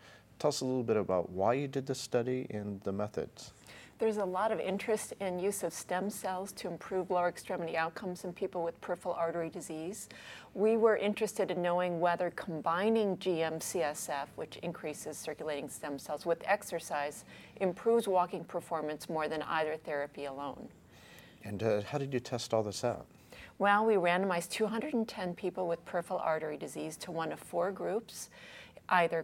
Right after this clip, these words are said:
Speaker 2: combination G M C S F with exercise, exercise alone, G M C S F alone, or neither treatment.
Speaker 1: So kind of a two by two,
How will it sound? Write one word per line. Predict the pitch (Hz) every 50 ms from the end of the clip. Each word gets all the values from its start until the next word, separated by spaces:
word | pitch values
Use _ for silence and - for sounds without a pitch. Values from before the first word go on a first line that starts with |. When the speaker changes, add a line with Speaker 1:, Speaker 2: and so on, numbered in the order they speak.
| -
Speaker 2:
combination | - - 190 180 170 165 151 156 165 202 - - - 269 269 277 262 254 -
G | - 196 190 180
M | 175 175 175
C | - - 214 190
S | 175 165 - -
F | 170 165 -
with | - 175 -
exercise, | - 156 156 - - 156 - - 151 143 143 151 175 196 - - - - - - - - - - -
exercise | 185 180 - - 180 - - 185 175 170
alone, | 196 185 180 165 151 147 165 175 202 208 - - 190
G | 160 180 185 185
M | 190 190 190
C | 185 - -
S | 185 180 175 -
F | 185 180 -
alone, | 170 160 156 156 156 - -
or | 170
neither | 156 151 151 147 147 147 147 147
treatment. | - - - - - - - - - - -
Speaker 1:
So | - - -
kind | - - 117 107
of | 90
a | 90
two | - - - 123
by | 113 113 107 101
two, | - - - 113 113 110 110 110 110